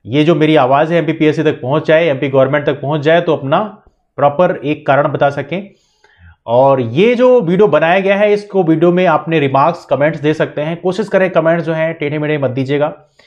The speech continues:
because कई सारे लोग गाली गलौज करने लग जाते हैं, तो I will have to block, मतलब मुझे फिर ब्लॉक ही करना पड़ जाता है और मैं किसी को basically ब्लॉक करना नहीं चाहता हूं, इसलिए आप ऐसी गलती मत करिएगा। तो चलिए मुलाकात करते हैं आप लोग उस पर, तब तक के लिए बाय बाय, टेक केयर, have a wonderful day ahead, keep moving forward and take care।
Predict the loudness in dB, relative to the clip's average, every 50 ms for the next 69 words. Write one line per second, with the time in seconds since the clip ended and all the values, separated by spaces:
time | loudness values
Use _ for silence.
0 | _ _ _ -20 -12 -4 0 0 0 0 0 0 0 0 2 0 0 0 0 0
1 | 2 2 2 2 2 2 0 0 0 0 -2 -2 -2 0 0 0 0 0 -2 -4
2 | -4 -6 -6 -4 -2 0 2 2 2 0 0 -4 -4 -4 -4 -4 -6 -4 -6 -8
3 | -6 -4 -2 -2 -2 -4 -6 -14 -10 -10 -8 -4 -4 -4 -4 -4 -4 -4 -2 -4
4 | -2 0 0 0 0 0 0 0 0 2 2 2 2 2 2 2 0 2 0 0
5 | -2 -2 -4 -6 -10 _ _ _ _ -4 -2 -2 0 0 0 0 -2 -2 -2 -2
6 | -2 0 0 -2 -2 -2 0 0 0 0 0 0 0 0 0 -2 -2 -2 0 0
7 | -2 -2 -2 0 0 0 0 0 -2 -4 -4 -8 -8 -4 -2 -2 0 0 0 -2
8 | -4 -4 -4 -4 -4 -4 -4 -6 -6 -6 -4 -2 -2 0 0 -2 -4 -6 -12 _
9 | _ _ -20 _ -20 _ _ _ -6 -2 0 0 0 2 2 0 0 2 0 0
10 | 0 0 -2 0 2 0 0 2 0 -2 0 0 0 0 0 -2 0 0 0 0
11 | 2 2 2 0 0 0 0 0 0 2 0 2 2 2 2 0 -2 -2 0 0
12 | 0 0 -2 -4 -6 -4 -4 0 2 4 4 4 2 0 -2 -6 -8 -8 -10 -12
13 | -14